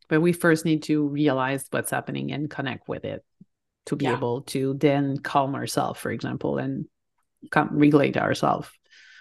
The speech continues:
Speaker 2: Right, right. And not use that inner critic, violent, judgmental voice of,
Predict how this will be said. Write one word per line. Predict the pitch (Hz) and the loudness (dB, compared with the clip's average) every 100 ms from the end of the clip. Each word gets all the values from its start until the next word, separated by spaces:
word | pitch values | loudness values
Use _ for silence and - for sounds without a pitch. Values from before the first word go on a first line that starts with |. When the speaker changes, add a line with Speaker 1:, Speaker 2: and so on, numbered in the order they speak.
| - _ 175 | -20 _ -8
Speaker 2:
Right, | 175 170 - _ _ | -8 -8 -10 _ _
right. | 175 180 165 - | -2 0 0 2
And | 208 | 4
not | 214 - | 6 6
use | 214 214 | 4 4
that | 208 190 | 4 2
inner | 208 196 | 2 0
critic, | 196 202 196 175 | 0 2 2 4
violent, | 180 196 165 170 | 4 4 2 4
judgmental | 185 190 196 202 170 | 2 4 2 2 2
voice | 170 165 160 | 2 4 2
of, | 165 | 0